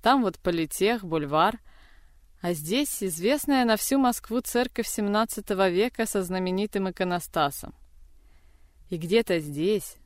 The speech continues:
в этом милом, залитом солнцем переулке-тупичке, его логово. К ним уже спешил сотрудник в форме капитана.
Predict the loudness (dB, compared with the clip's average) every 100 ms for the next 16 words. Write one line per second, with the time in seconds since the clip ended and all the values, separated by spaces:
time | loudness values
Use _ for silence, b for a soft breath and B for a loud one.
0 | -20 _ -4 0 0 0 2 4 4 2
1 | 0 -2 2 4 4 0 -2 -2 0 0
2 | 0 -2 2 4 4 4 -2 -8 -6 -4
3 | -6 -6 -4 -2 -2 -6 -20 -20 -20 -20
4 | -12 2 4 6 6 6 4 4 2 -2
5 | -4 -10 -20 -20 -20 -20 -20 -20 -20 -20
6 | -20 -18 -16 -16 -18 -20 -20 -20 -20 -20
7 | -18 -18 -18 -20 -10 0 4 6 6 4
8 | 4 0 2 2 2 0 0 0 -2 -2
9 | -4 -2 -2 -2 -4 -6 -6 -6 -6 -8
10 | -12